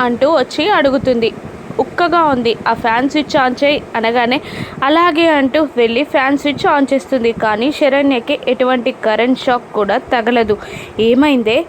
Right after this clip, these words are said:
ఏదో కరెంట్ షాక్ తగులుతుంది అన్నావు?" అని శరణ్య వెళ్ళిపోగానే అడుగుతూ ఉంటుంది. "నాకు అదే అర్థం కావట్లేదమ్మా"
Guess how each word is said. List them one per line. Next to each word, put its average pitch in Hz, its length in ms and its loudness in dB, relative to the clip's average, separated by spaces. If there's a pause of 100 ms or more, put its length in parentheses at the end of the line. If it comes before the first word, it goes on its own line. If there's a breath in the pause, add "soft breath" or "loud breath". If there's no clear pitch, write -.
(140)
ఏదో 254 200 2
కరెంట్ 254 440 0
షాక్ 294 260 -2
తగులుతుంది 247 640 0 (480 loud breath)
అన్నావు?" 285 420 4 (260)
అని 240 360 0 (580)
శరణ్య 339 460 2
వెళ్ళిపోగానే 254 800 0 (180)
అడుగుతూ 262 420 2
ఉంటుంది. 214 440 0 (260)
"నాకు 214 380 0
అదే 277 240 2
అర్థం 254 360 0
కావట్లేదమ్మా" 226 840 0